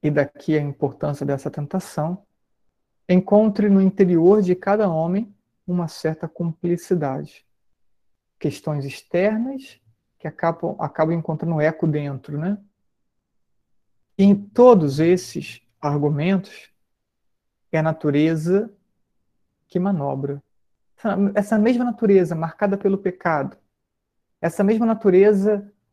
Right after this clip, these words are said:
é, que sofre ali as consequências da concupiscência, dos olhos, da carne, da so-, da soberba, da vida,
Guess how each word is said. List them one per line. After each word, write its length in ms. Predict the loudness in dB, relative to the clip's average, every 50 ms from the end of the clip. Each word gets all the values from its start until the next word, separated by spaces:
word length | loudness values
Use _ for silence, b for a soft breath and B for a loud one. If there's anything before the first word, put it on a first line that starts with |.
| _ _ _
é, 480 | -4 -2 0 0 0 -2 -2 -6 -12 _ _ _ _
que 100 | -10 -10
sofre 400 | -4 0 2 4 4 2 2 0
ali 100 | 0 0
as 140 | 0 0 -2
consequências 1400 | -2 -2 -2 -2 -2 -4 -6 -6 -4 -2 0 0 2 2 0 0 -2 -4 -6 -6 -6 -4 -4 -6 -8 -12 -20 _ _ _ _ _ _ _ _
da 260 | -4 0 2 2 2 0
concupiscência, 1160 | 0 -2 -2 -2 -2 -4 -6 -8 -10 -12 -10 -10 -8 -8 -8 -8 -10 -12 -12 -10 -10 -10 -10 -12 _ _ _ _ _ _ _ _ _ _ _ _ _ _ _ _ _ _ _ _ _ _
dos 220 | -6 -6 -4 -2 2
olhos, 420 | 2 4 4 4 2 2 0 -4
da 120 | -8 -10 -12
carne, 540 | -8 -4 -2 0 0 0 -2 -4 -6 -8
da 60 | -10 -12
so-, 200 | -12 -12 -12 -10
da 140 | -10 -10
soberba, 600 | -10 -8 -8 -6 -2 2 4 4 4 4 0 -2
da 120 | -4 -4 -6
vida, 580 | -6 -4 -2 0 0 0 0 0 -4 -6 -8